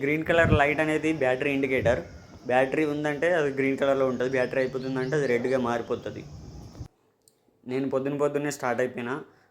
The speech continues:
పొద్దున ఇట్లుంటుంది వ్యూ మా దగ్గర, మొత్తం రోడ్ అంతా ఖాళీగానే కనబడుతుంది. ఇప్పుడైతే ఏ ట్రాఫిక్ ఉండదు. కొంచెం స్టోర్కి బయలుదేరిపోయినా నేను వెంటనే. నాకైతే ఇట్లా వీడియో తీసుడు అస్సలు ఇష్టం లేదు, ఎందుకంటే బైక్ పైన ఇట్లా ఫోన్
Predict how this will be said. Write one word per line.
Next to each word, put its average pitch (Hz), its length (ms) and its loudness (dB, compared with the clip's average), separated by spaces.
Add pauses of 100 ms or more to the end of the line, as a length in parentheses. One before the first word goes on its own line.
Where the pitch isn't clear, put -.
(180)
పొద్దున 131 320 -4
ఇట్లుంటుంది 127 460 -2
వ్యూ 123 200 0
మా 117 80 -4 (100)
దగ్గర, 113 200 -2 (880)
మొత్తం 123 340 -6
రోడ్ 123 220 0
అంతా 127 120 -4 (120)
ఖాళీగానే 123 420 0
కనబడుతుంది. 117 460 -4
ఇప్పుడైతే 113 340 -2 (140)
ఏ - 20 2 (160)
ట్రాఫిక్ 123 400 0
ఉండదు. 117 260 -4 (540)
కొంచెం 123 240 -2
స్టోర్కి 123 400 -4
బయలుదేరిపోయినా 117 640 -2
నేను 107 140 -8
వెంటనే. 110 340 -8 (1300)
నాకైతే 135 420 4
ఇట్లా 143 180 2
వీడియో 139 240 4
తీసుడు 135 260 2
అస్సలు 131 280 0
ఇష్టం 127 280 -4
లేదు, 120 160 0 (100)
ఎందుకంటే 127 380 -2 (520)
బైక్ 123 220 2
పైన 143 220 2
ఇట్లా 131 160 2 (100)
ఫోన్ 127 180 -2